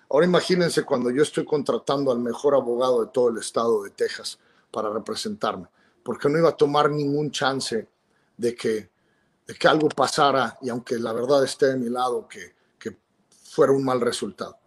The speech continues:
De lo que se refiere a Combate Américas, en este momento, este, estamos empezando acciones legales contra ellos. Es todo lo que puedo decir también, porque, señores, por favor, entiendan que,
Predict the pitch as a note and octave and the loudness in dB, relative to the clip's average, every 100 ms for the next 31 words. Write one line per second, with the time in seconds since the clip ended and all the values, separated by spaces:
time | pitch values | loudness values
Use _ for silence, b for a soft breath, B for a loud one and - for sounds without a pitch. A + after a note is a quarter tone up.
0 | _ B B B B B C#3 D3+ E3 D#3+ | _ B B B B B 2 2 2 2
1 | F3 E3 - G3 G3+ F#3 D#3+ D#3+ D3+ D3+ | 4 4 6 6 8 4 2 -4 -4 -2
2 | E3 E3 D#3 C#3+ D3+ C#3+ E3 C#3+ C3 C3+ | -2 0 -4 -2 -6 -2 -4 -4 -8 -6
3 | - C3 B2 C3 C3+ C#3 A2+ G#2+ _ G#2+ | -6 -6 -8 -12 -4 -4 -4 -10 _ -18
4 | - - A2+ A2 G#2+ _ - - C3 C3 | -16 -6 -4 -4 -8 _ -20 -6 -4 -2
5 | A#2+ A#2+ A2+ A#2+ - B2+ B2 A2+ C3+ B2 | -4 -6 -6 -6 -4 -4 -4 -4 -6 -8
6 | G#2+ A2+ A2 A#2 - A2 A#2 B2 C#3 C#3+ | -8 -8 -6 -8 -8 -12 -6 -2 -2 -4
7 | B2+ - C3+ B2 - A#2 - B2 A2+ - | -6 -2 -2 -2 -8 -18 -10 -6 -6 -6
8 | C3 B2 B2+ C#3+ A#2+ - A2+ A#2 B2+ C3 | -6 -6 -6 -6 -8 -12 -12 -12 -10 -12
9 | - A2 - A#2 B2+ A#2+ - A#2 A#2+ G#2+ | -14 -20 -8 -6 -4 -6 -6 -6 -6 -10
10 | - | -20